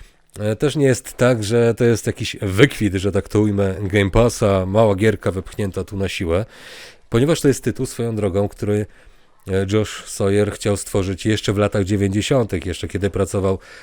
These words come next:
w Black Isle. Mm, no, wtedy niestety nikt nie chciał tego sfinansować, a tu proszę, dzięki współpracy z Microsoftem, dzięki Game Passowi, no, w końcu miał okazję swoją dawną wizję zrealizować.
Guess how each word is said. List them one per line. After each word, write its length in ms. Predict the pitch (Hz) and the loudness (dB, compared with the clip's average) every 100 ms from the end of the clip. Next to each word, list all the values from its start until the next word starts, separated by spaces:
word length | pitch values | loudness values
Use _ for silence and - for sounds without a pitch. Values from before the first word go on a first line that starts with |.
| - | -10
w 100 | 90 | -4
Black 260 | 92 104 - | 0 2 2
Isle. 320 | 131 98 80 - - - - - - | 2 2 0 -4 -18 -20 -20 -20 -14
Mm, 420 | 92 90 92 95 | -10 -8 -6 -4
no, 180 | 101 104 | -2 -2
wtedy 280 | - 113 107 | 0 0 0
niestety 440 | 110 - 113 - | -2 -2 -2 -2
nikt 160 | 123 107 | -4 -4
nie 100 | 110 | -8
chciał 180 | - 104 | -6 -6
tego 260 | 104 113 | -4 -6
sfinansować, 720 | - - 107 107 - 92 92 | -6 -2 -2 0 -2 0 -2
a 40 | - | -2
tu 120 | 156 | -4
proszę, 380 | 147 139 - 90 | 0 0 2 -4
dzięki 300 | 85 82 101 | -4 -8 -8
współpracy 460 | - 101 92 87 | -8 -4 -4 -4
z 40 | 92 | -2
Microsoftem, 800 | 95 92 107 143 127 120 110 101 - - - - 95 | -2 -2 -4 -2 -2 -2 -2 -4 -12 -20 -20 -14 -4
dzięki 340 | 104 107 110 | -2 0 0
Game 180 | 110 101 | 0 0
Passowi, 580 | 98 - 113 98 98 92 _ _ _ _ _ - | -2 0 -2 0 -2 -2 _ _ _ _ _ 0
no, 100 | 107 | 0
w 80 | |
końcu 300 | - 127 - | 2 0 0
miał 180 | 107 107 | 0 0
okazję 340 | 98 107 95 98 | 0 0 0 -2
swoją 360 | - 95 95 | -4 -2 0
dawną 340 | 92 95 95 90 | 0 0 0 -2
wizję 280 | 92 90 | -4 -4
zrealizować. 920 | 87 92 95 87 90 87 78 110 - | -4 0 0 -2 -2 -4 -2 -2 -4